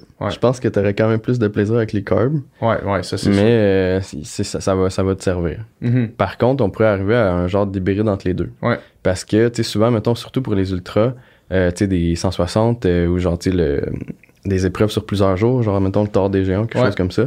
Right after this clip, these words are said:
Speaker 1: Ouais.
Speaker 2: Euh, j'en ai une couple d'athlètes qui ont fait ça. Puis souvent, ce qui arrive avec ça, c'est, puis c'est, c'est démontré aussi dans,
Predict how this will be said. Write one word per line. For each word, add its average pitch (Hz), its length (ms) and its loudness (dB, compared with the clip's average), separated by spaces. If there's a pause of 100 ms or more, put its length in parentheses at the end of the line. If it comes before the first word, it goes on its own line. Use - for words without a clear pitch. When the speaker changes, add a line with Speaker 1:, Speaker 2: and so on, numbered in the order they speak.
Speaker 1:
Ouais. 117 140 0 (500)
Speaker 2:
Euh, 87 760 2
j'en 87 160 2
ai 95 40 4
une 92 100 0
couple 110 160 -2
d'athlètes 104 300 0
qui - 120 -4
ont 92 60 0
fait 87 160 -4
ça. 131 100 2
Puis 135 140 -6
souvent, 107 340 2
ce 123 80 -4
qui - 80 -2
arrive 101 280 0
avec 87 260 -2
ça, - 240 0
c'est, - 260 -8
puis - 120 -12
c'est, 90 240 0
c'est 85 180 -2
démontré 95 380 2
aussi 104 180 -4
dans, 92 320 -2